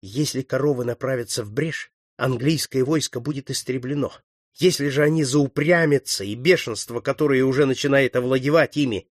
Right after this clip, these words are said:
погонит их по территории фермы, все здесь будет уничтожено.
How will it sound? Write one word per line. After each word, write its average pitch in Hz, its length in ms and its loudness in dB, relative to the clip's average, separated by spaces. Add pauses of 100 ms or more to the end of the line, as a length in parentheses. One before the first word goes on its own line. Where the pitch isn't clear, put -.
(120)
погонит 160 560 4
их 165 200 -8
по 143 80 0
территории 139 640 2
фермы, 185 560 0 (520)
все - 400 4
здесь 170 320 -2
будет 175 400 -4
уничтожено. 147 840 0